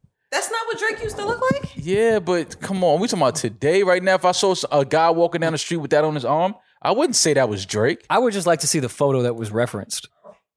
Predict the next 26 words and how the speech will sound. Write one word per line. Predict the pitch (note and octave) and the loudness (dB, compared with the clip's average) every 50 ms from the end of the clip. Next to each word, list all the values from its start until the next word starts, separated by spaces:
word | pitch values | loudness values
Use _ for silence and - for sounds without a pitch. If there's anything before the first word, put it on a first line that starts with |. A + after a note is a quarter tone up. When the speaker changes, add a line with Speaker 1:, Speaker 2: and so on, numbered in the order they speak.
| - - - | -16 -8 -4
Speaker 3:
And | A#2+ A2 | -2 0
Speaker 2:
That's | C#3 C#3+ B2+ A2+ | 0 0 -2 -2
definitely | G#2+ E3+ E3+ E3+ - D3+ | 0 0 0 0 0 -4
not | C#3+ C3+ B2+ A#2+ - | -2 0 0 0 0
the, | B2 A2+ - | 0 0 2
uh, | - A2 G#2+ G#2 G2+ G2 G2 G2+ - - - - - | 2 2 4 4 2 2 0 -4 -8 -18 -20 -16 -8
Nothing | - B2 B2 - B2+ A#2 | -4 -4 -2 0 0 -2
Was | A2 G#2+ | -2 -2
the | G2+ | -2
Same | G2 - - A2+ G#2+ G2+ | -2 -2 -2 -2 -2 -2
photo. | - - F#2+ F2 E2+ D2 G2 - _ _ _ _ _ _ _ _ _ _ _ | -2 0 0 0 0 -2 -4 -6 _ _ _ _ _ _ _ _ _ _ _
Speaker 3:
No, | - C#3+ C#3+ | -14 -8 -6
that's | - - - | -6 -6 -6
comeback | - - G3 - D#3+ D3 - - | -8 -10 -10 -10 -10 -10 -12 -12
season, | - - - _ _ | -16 -20 -20 _ _
Drake. | _ - - - - _ _ - - _ _ _ _ _ _ - | _ -20 -20 -20 -20 _ _ -20 -20 _ _ _ _ _ _ -6
Speaker 1:
Yeah, | - G3+ F3+ E3+ | -2 0 2 2
definitely | E3 E3 E3+ E3+ - D#3 D3 | 2 0 -4 -4 -6 -8 -4
comeback | - - C3 C3+ C3+ - | -2 -2 0 0 -2 -4
season. | - - C#3 C3 B2+ C3 D3 D3+ - _ _ _ _ _ _ _ _ _ _ _ _ _ _ _ _ _ _ _ _ _ _ _ _ _ _ _ - - G#2 - - - - - - - - | -6 -8 -8 -8 -8 -10 -12 -14 -18 _ _ _ _ _ _ _ _ _ _ _ _ _ _ _ _ _ _ _ _ _ _ _ _ _ _ _ -8 -6 -6 -6 -8 -14 -18 -18 -16 -8 -4
Speaker 3:
No, | D#3 D3 B2+ | 0 0 0
it's | C3+ - | 2 2
definitely | - G#3 E3 F3+ F#3+ E3 | 2 2 2 0 -4 -2
giving | C3 D#3 D3+ D3 C#3 B2+ | -2 -4 -2 -2 -4 -4
comeback | - - C#3+ C3+ B2+ B2 A#2 - | -2 -2 0 0 2 0 0 0
season | - B2 A#2 G#2+ G#2+ G#2 G#2 G2+ G2+ | -2 -2 -2 -2 -2 -4 -4 -4 -6